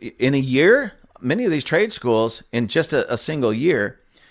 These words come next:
could really teach them a great skill. Send them to, off to a mechanic school, trade school, to be a mechanic, f-, work on cars, you know, for a year, or welding for a year,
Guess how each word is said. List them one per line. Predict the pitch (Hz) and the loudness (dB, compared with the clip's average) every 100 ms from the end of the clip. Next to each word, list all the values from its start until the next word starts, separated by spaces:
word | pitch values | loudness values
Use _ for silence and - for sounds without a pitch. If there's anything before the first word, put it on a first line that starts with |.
| _ - | _ -6
could | 117 110 | -6 4
really | 139 202 170 | 8 8 6
teach | - 165 - | 0 -4 -2
them | 135 113 | -2 -2
a | |
great | 104 127 113 | 0 0 0
skill. | - - 175 90 - - | -2 2 2 2 -4 -2
Send | 156 208 | 0 2
them | 226 | 2
to, | 196 - | 2 4
off | 175 220 - | 2 2 0
to | 180 170 | 2 4
a | 156 147 139 | 6 6 6
mechanic | 123 139 - 190 180 - | 4 -2 -2 -2 -2 -6
school, | - - 117 107 147 151 - | -4 2 4 4 2 -4 -8
trade | 139 139 | -4 -4
school, | - 120 117 131 | -2 2 2 2
to | 104 | -2
be | 117 | -2
a | 113 | -2
mechanic, | 113 139 120 120 - | -4 -4 -2 -4 -8
f-, | - - - - - | -20 -20 -20 -20 -2
work | 123 135 | 0 2
on | 127 110 | 0 0
cars, | - 160 113 120 - - - - - | 4 6 6 2 -6 -18 -20 -20 -4
you | 135 | 2
know, | 143 | 2
for | 135 170 | 4 4
a | 165 | 4
year, | 220 233 - - _ _ _ | 4 0 -2 -16 _ _ _
or | 147 160 | 4 6
welding | 175 240 160 107 95 | 8 6 6 0 -2
for | - 180 | 4 6
a | 180 | 6
year, | 190 269 - - | 2 0 0 -2